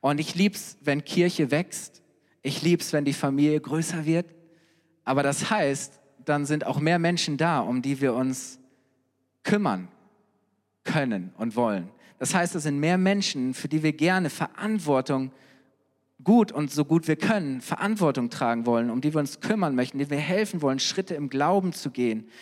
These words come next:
Ähm, das heißt, wir brauchen mehr Leiter.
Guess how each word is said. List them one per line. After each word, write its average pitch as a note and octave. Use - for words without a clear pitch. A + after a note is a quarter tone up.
Ähm, C3+
das D#3+
heißt, F3+
wir D3+
brauchen D3+
mehr C3
Leiter. D3+